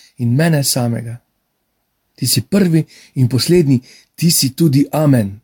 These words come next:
Ti si, ki si. Življenje samo. In moja molitev,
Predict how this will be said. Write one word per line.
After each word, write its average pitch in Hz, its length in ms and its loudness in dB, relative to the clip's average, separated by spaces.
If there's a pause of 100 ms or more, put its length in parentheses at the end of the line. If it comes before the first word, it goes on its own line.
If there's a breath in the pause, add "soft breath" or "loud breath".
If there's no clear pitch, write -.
(500)
Ti 123 120 -10
si, 175 300 2
ki 156 160 -4
si. 160 280 2 (1080)
Življenje 127 460 2
samo. 104 440 -6 (1120)
In 113 440 2 (160)
moja 123 260 0
molitev, 139 540 0